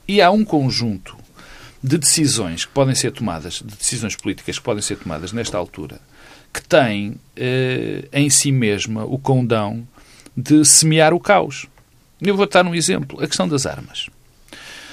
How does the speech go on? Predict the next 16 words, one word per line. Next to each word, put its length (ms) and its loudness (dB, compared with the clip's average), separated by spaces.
Se 320 6
Bolsonaro 640 4
vai 200 4
mesmo 280 2
para 140 0
a 40 -2
frente 480 -10
com 140 2
esta 220 0
questão 300 -2
da 80 -2
liberalização 680 0
do, 260 -4
do, 340 -8
das 260 -6
armas, 460 -10